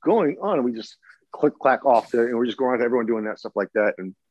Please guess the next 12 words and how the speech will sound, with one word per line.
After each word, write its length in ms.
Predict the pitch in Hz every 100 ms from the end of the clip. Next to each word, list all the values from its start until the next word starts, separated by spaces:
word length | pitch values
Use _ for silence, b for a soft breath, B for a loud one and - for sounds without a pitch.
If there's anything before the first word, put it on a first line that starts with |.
| _ -
<laughs> 640 | - - _ - _ -
we 60 | 135
walked 320 | 123 127 -
away 140 | 123
thinking, 280 | 120 127 123
"They're 140 | 175
having 180 | 185 175
a 40 | 139
good 160 | 139
laugh." 260 | 117 120 117 _ b b b -
And 240 | 117 117 - -
Abdel 680 | 127 113 135 180 120 104